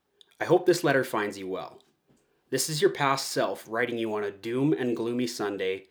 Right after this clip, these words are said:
February twenty-seventh, two thousand and twenty-two. So yeah, it was, like, you know, a week before the movie released. And I was, you know, the juices were <laughs> flowing, guys. Like, I was ready. "I write you today as nothing more than a memory.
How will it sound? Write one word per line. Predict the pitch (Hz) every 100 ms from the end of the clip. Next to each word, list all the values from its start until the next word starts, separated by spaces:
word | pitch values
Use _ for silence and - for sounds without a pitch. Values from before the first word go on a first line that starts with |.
| _ _ _
February | - 131 131 127 127
twenty-seventh, | 127 120 117 - 98 92 90 - _ _ _ -
two | 147
thousand | 131 120 104 104
and | 98
twenty-two. | 110 92 82 - - -
So | - 139
yeah, | 135 101
it | 107
was, | 139 139 117
like, | 95 80 - _ - - -
you | 120
know, | 101
a | 92
week | 110 123 123 -
before | - 117 104
the |
movie | 98 101 95
released. | 85 78 - - - - _ _ _ _ _ _ _ _ _
And | 113 92
I | 98
was, | 90 - - _ -
you | 107
know, | - -
the | 113
juices | 151 156 147 135 -
were | 101
<laughs> | -
flowing, | 139 131 160 - 95
guys. | 92 - - 110
Like, | 92
I | 113 120
was | 101 104
ready. | 120 110 87 76 _ _ _ _ _ _ _ _ _ _ _ _ _ _ _ _ -
"I | 120
write | 147 190 190
you |
today | 160 160 127
as | 123 127
nothing | 127 135 117
more | 110 104
than | 101
a |
memory. | 98 95 90 82 -